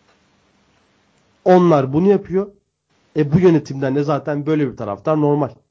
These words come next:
Paralel düşünmeleri. Fenerbahçe bu sezon şampiyon olsun. Bak imkansız ama olsun. Fenerbahçe bir dahaki sezonu şampiyon olsun. E abi. Senin evine ek-, ekmek mi girecek? Tamam bu çok pragmatist bir bakış açısı olmuş olabilir.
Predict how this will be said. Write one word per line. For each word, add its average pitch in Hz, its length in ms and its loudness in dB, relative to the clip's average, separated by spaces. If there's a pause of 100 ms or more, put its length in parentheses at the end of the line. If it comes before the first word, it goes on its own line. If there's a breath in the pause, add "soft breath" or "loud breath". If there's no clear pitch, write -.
(240)
Paralel 120 400 -4
düşünmeleri. 95 560 -14 (1300 soft breath)
Fenerbahçe 165 540 -2
bu 147 80 -6
sezon 151 280 -2
şampiyon 127 400 -8
olsun. 98 340 -14 (200)
Bak 120 220 -6
imkansız 139 460 -4
ama 131 140 -2
olsun. 117 340 -6 (240)
Fenerbahçe 139 460 -2
bir 123 180 -8
dahaki 123 220 -4
sezonu 101 240 -8
şampiyon 87 340 -14
olsun. - 260 -18 (1500)
E 196 140 4
abi. 131 360 0 (960)
Senin 160 260 -2
evine 160 200 0
ek-, 151 200 -4
ekmek 139 320 -4
mi 117 80 -10
girecek? 82 360 -16 (1040)
Tamam 160 180 0
bu 139 60 -4
çok - 220 -2
pragmatist 139 420 -6
bir 131 60 -18
bakış 127 200 -12
açısı 123 220 -10
olmuş 110 220 -10
olabilir. 101 320 -10